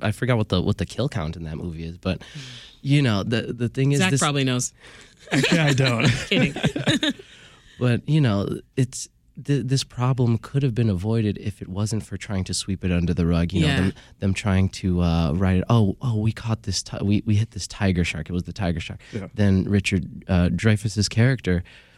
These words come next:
Speaker 1: Hooper, he does, he, he does the autopsy. He's like, "There's no human remains in this thing.
Speaker 2: Mm.
Speaker 1: Like, this, we're telling you, this is a great white shark, and it's,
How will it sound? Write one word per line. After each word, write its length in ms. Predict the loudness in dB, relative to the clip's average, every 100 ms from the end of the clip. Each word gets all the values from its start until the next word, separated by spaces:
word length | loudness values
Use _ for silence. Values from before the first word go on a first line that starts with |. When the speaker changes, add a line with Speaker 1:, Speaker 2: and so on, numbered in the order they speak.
| -10
Speaker 1:
Hooper, 320 | -4 -2 2
he 120 | 2
does, 200 | 2 -2
he, 280 | -2 0 0
he 40 |
does 180 | 2 2
the 100 | 2
autopsy. 420 | 0 0 0 -2
He's 80 | -6
like, 120 | -8
"There's 180 | -6 -6
no 80 | -4
human 280 | -4 -2 -2
remains 320 | 0 0 -2 -4
in 100 | -8
this 140 | -10
thing. 280 | -8 -8 -8
Speaker 2:
Mm. 40 |
Speaker 1:
Like, 380 | -10 -12 -16 -8
this, 320 | -4 -4 -8 -20 -20 _ -8
we're 80 | -6
telling 340 | 0 2 2
you, 100 | 0
this 240 | -2 -4 -2
is 80 |
a 60 | 0
great 240 | 0 0
white 240 | -2 -6 -6
shark, 420 | -4 -2 -4 -6 -16 _ _ _ _ -10
and 480 | -4 -2 -4 -8 -8
it's, 420 | -2 -2 -2 -12